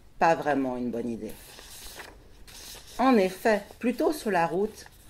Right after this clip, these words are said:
il avait trouvé querelle avec un voyageur et accidentellement tué. Et par ailleurs, pour devenir roi de Thèbes,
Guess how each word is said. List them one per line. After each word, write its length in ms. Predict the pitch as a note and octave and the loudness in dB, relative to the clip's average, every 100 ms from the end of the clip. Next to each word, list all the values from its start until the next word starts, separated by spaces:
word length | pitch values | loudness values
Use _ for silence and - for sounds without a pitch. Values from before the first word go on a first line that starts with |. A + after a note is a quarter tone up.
| - - - - | -20 -20 -18 -4
il 160 | F#3 | 6
avait 220 | F#3+ F#3+ F#3+ | 6 6 2
trouvé 360 | - A3 A3+ | 2 6 6
querelle 380 | A3+ G#3 G3+ A3 | 8 6 8 8
avec 280 | F3 E3 F3 | 6 2 -2
un 80 | E3+ | 2
voyageur 720 | F#3 F3+ E3 C#3+ D#3 F3 - - | 2 4 2 4 2 0 -4 -10
et 160 | - F3 | 0 2
accidentellement 840 | G3 - F3+ G3 E3+ E3 F3 F#3 - - | 2 2 2 2 2 -2 -4 -8 -12 -20
tué. 400 | - - C3+ - - - - - - - - - - - - - - - - - - | -12 -6 -6 -6 -14 -20 -20 -20 -20 -20 -20 -20 -20 -20 -20 -20 -20 -20 -20 -20 -12
Et 140 | - C#3 | -4 -2
par 280 | G#3+ A#3+ F#3 | 2 4 4
ailleurs, 480 | D3 D3+ E3 G#3 - - | 2 2 2 0 -4 -8
pour 160 | E3 F3 | -4 0
devenir 460 | E3+ F3 F3+ E3 - - - | 0 2 0 0 -6 -16 -10
roi 280 | G#2+ A#2 | -4 -2
de 100 | C3+ | 0
Thèbes, 440 | C#3+ G3 G#3 G3+ | 0 0 -2 -2